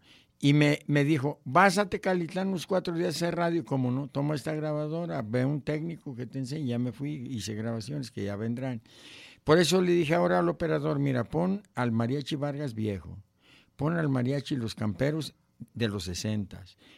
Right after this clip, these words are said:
y pon también el nuevo Tecalitlán". Busca la calidad de estos grupos, porque los grupos modernos se están echando a perder y se han alejado de la esencia del mariachi. Ya el sabor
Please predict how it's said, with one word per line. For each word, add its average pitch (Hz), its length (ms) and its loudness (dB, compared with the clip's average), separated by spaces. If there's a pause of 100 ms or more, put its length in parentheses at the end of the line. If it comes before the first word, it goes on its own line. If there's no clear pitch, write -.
(180)
y 120 80 -4
pon 165 260 -4
también 170 320 -6
el 160 180 -6
nuevo 143 280 -2
Tecalitlán". 147 880 -8 (560)
Busca 156 500 -2
la 117 140 -4
calidad 107 520 -4
de 117 80 -6
estos 117 320 -10
grupos, 98 440 -12
porque 104 280 -10
los 104 340 -6
grupos 151 560 -4
modernos 123 600 -6 (580)
se - 160 -4
están 135 220 0
echando 139 400 0
a 110 100 -4
perder 113 380 -2
y 147 80 -2
se - 140 -4
han 135 120 -2
alejado 131 640 -4
de 117 100 0
la 110 100 0
esencia 135 580 -2
del 110 180 -4
mariachi. 107 600 -4 (160)
Ya 160 380 2 (440)
el 120 180 6
sabor 123 800 4